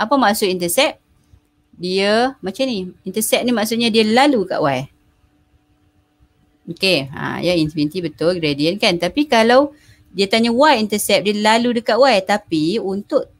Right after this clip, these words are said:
untuk, uh, garis ini, adakah dia akan lalu di y? Kan dia tegak. Dia tak akan kena y kan? Betul tak? Ni y ni. Hmm. Hmm, okey.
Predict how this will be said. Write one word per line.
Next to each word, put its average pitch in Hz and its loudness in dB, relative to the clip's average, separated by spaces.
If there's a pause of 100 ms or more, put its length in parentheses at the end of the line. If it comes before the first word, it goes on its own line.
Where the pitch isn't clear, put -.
(180)
untuk, 196 0
uh, 180 4
garis 254 2
ini, 180 0
adakah 233 -4
dia 170 -2
akan 156 -6
lalu 156 -4
di 143 -8
y? 156 -4 (1300)
Kan 294 0
dia 285 0
tegak. 175 0 (480)
Dia 226 -4
tak - -2
akan 220 2
kena 214 0
y 240 2
kan? 254 0
Betul 175 -2
tak? - -4
Ni 180 -6
y 165 -2
ni. 131 -8 (640)
Hmm. - -16 (1600)
Hmm, - -10
okey. 151 -12